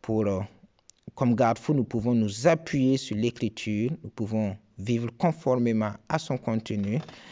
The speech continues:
comme nous le dit le psaume un, hein, que vous pouvez lire aussi, si le temps vous permet. Mais voilà, vivre aussi dans un esprit de prière et, et plein d'autres choses aussi que vous pouvez partager dans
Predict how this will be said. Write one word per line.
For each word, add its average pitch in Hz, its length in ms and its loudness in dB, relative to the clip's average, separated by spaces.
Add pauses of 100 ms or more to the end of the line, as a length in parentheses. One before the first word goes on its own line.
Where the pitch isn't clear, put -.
(280)
comme 120 240 2
nous 110 140 4
le 104 100 2
dit 110 140 -2
le 104 160 0
psaume 107 360 0 (120)
un, 123 240 2 (480)
hein, 92 140 -6
que - 100 -8
vous 95 160 -8
pouvez 104 320 -4
lire 104 220 0
aussi, 117 500 -2
si 95 600 -8 (120)
le 92 120 -10
temps 107 200 -8
vous 101 100 -8
permet. 98 460 -4 (640)
Mais 117 460 -2
voilà, 113 440 2
vivre 113 480 0
aussi 107 240 -2
dans 104 180 -2
un 107 180 0
esprit 147 300 -4
de 127 120 -2
prière 110 580 -2 (580)
et, 92 460 -6
et - 20 -6
plein 120 280 -2
d'autres 117 240 -4
choses 120 280 -2
aussi 123 200 -6
que - 80 -4
vous 110 120 -4
pouvez 104 240 -4
partager 104 800 -4
dans 101 220 -4